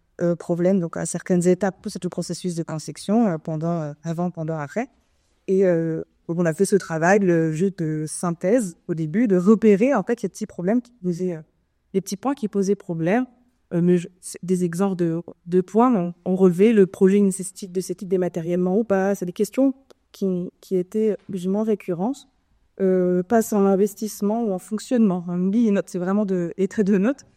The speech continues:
mais c'est le genre de, de problème très, très concret. Et donc, on a abouti à, je sais plus que c'est, non ? Oui, à un, à une liste de vingt items, euh, qui me semblait, euh, transversale à toutes les discussions.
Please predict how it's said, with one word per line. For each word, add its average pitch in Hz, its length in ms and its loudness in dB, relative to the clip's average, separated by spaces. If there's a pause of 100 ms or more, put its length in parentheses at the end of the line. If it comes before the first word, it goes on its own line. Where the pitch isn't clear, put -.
(220)
mais 226 120 2
c'est 226 180 0
le 208 40 4
genre 254 140 4
de, 202 280 4 (140)
de 196 120 2
problème 240 280 0
très, 220 200 -6
très 233 180 -8
concret. 220 340 -6 (1200)
Et 196 80 -8
donc, 269 240 -4
on 220 100 2
a 202 80 4
abouti 190 460 -2
à, 185 320 0
je - 100 -20
sais 196 220 -6
plus - 220 -14 (160)
que 180 80 -10
c'est, - 180 -16 (500)
non ? 240 220 0
Oui, 226 100 0 (240)
à 240 300 4
un, 214 40 0 (200)
à 208 160 0
une 208 420 2
liste 247 160 0
de 214 80 4
vingt 214 320 4
items, 247 540 2 (280)
euh, 170 600 -6 (380)
qui - 80 -6
me - 20 -4
semblait, 190 440 2
euh, 175 440 2
transversale 220 920 2 (420)
à 185 120 -2
toutes 240 200 -6
les 233 80 2
discussions. 202 720 -2